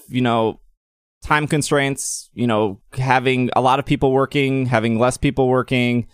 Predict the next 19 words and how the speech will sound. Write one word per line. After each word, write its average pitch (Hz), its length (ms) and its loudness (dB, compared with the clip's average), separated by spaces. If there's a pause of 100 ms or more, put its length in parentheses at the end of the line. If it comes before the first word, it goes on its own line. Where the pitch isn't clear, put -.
(480)
That, 113 180 -6
that's 117 220 0
it. 135 180 2
That's 113 160 -2
all 113 100 4
I 117 100 2
got. 110 200 2
I'm 117 80 -2
super 143 240 0
excited 131 300 0
for 127 80 -2
Sword 127 220 0
and 120 80 -2
Shield. 127 320 0 (400)
I - 60 -8
think 117 240 -4
James 120 280 0
Turner 135 480 0
is 117 320 -2